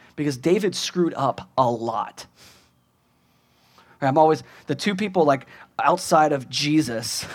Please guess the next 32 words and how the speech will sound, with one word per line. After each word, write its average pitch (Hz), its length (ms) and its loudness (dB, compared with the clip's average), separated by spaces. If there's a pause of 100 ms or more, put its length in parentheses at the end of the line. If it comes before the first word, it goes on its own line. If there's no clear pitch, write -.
(260)
<laughs> - 480 -6
that 160 120 6
I, 143 140 2 (260)
that 160 100 6
I 156 100 8
most 165 380 4
identify 151 720 2
with 139 260 -4
in 131 100 -6
Scripture 156 480 -2
are 131 120 -2
David 160 520 0
and 127 180 -8
Peter, 107 380 -6 (1800)
'cause 151 140 -2
they 156 120 2
both 170 320 -2
screw - 460 -2
up 185 140 2
a 139 80 -6
ton, 131 540 -4 (380)
but 151 200 0
ultimately 147 680 -2
they 131 120 -8
have 131 180 -6
a 120 60 -6
deep, 143 420 -8 (280)
abiding 120 680 -8 (240)
trust - 640 -12 (220)
in 113 140 -14
the 104 80 -14
Lord. - 400 -20